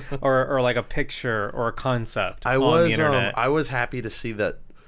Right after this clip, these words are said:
Speaker 1: the scenes that I did like from the theatrical version ended up being <laughs> Zack Snyder
Speaker 2: Yeah,
Speaker 1: scenes.
Speaker 2: yeah, they were, exactly. Um,
Speaker 1: <laughs>
Speaker 2: and I wanna, it's gonna be hard, but I wanna try my best to avoid talking about that movie,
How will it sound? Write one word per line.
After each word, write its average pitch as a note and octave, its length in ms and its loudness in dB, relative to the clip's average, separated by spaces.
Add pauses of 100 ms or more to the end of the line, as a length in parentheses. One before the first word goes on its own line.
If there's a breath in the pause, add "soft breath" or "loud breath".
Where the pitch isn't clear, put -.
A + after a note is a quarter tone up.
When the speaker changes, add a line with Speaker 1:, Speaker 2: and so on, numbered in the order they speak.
(160 soft breath)
Speaker 1:
the B2+ 80 -2
scenes C3 340 -2
that C3 140 2
I A#2+ 80 2
did G#2 320 -2
like A#2 320 2
from B2 160 -6
the A#2 60 -6
theatrical A2+ 500 -4
version C#3 500 -2
ended A#2 260 0
up G#2 220 0 (140)
being G#2 360 -4
<laughs> - 120 -10
Zack A2 280 0
Snyder C3+ 220 0
Speaker 2:
Yeah, D4 140 4
Speaker 1:
scenes. F3+ 240 -4
Speaker 2:
yeah, F#3 240 4
they C3+ 100 2
were, C#3 220 2
exactly. D3 440 0 (560 loud breath)
Um, C#3+ 240 2
Speaker 1:
<laughs> F#3 60 -4
Speaker 2:
and F3 140 4
I F3 60 6
wanna, G#3 340 4
it's E3+ 160 -2
gonna G#3+ 160 0
be G#3 80 2
hard, D#3 240 4
but B2 100 -2
I - 20 0
wanna C#3+ 360 0 (180)
try C3+ 300 0
my C#3 140 0
best A#2+ 200 0
to A#2+ 120 -4
avoid G#2 320 -4
talking G#2+ 280 -2
about G2+ 240 -4
that G#2 220 -2
movie, B2 360 -4